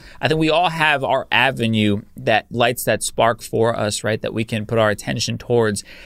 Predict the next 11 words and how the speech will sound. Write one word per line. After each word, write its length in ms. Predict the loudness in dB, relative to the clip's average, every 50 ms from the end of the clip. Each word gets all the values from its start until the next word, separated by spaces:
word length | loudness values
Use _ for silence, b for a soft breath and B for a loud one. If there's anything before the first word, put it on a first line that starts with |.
| B B
and 160 | -6 -4 -4 -2
serve 320 | 0 2 2 2 2 0
the 80 | -2 -2
greater 320 | 2 2 2 2 2 0
good. 340 | -2 0 0 2 2 2 0
Like, 140 | -2 -2 0
it 100 | -2 -2
could 180 | 0 0 0 2
be 240 | 2 2 0 0 -4 _ _ _ _ _ -8
setting 420 | -6 -4 -2 0 0 0 0 0
your, 240 | 0 0 0 0